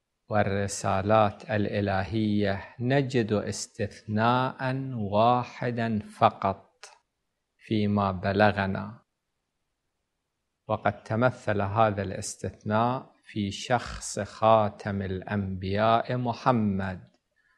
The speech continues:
صلى الله عليه وآله. النبي صلى الله عليه وآله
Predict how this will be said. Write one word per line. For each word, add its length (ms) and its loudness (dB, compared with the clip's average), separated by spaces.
صلى 500 2
الله 500 2
عليه 500 -4
وآله. 640 -4
النبي 560 4
صلى 340 0
الله 460 4
عليه 440 0
وآله 640 0